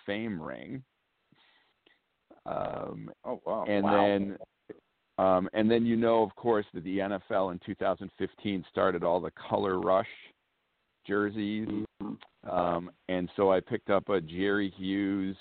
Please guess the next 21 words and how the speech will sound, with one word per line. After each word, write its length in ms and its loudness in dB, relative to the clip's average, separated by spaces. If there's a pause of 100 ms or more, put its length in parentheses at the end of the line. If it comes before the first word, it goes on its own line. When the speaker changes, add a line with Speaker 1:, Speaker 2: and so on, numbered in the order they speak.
(200)
Speaker 1:
uh, 260 0 (100)
red 580 2
Bills 400 0 (100)
Color 280 0
Rush 180 0 (100)
jersey 460 -4
from 180 -4
the 120 -6 (120)
first 220 -2 (100)
time 280 -2
they 100 -2
wore 300 0
them 200 -6
on 240 -6 (380)
November 340 0
twelfth, 440 0
twenty 320 -6
fifteen 380 -6
against 320 -8
the 80 -6
Jets. 320 -8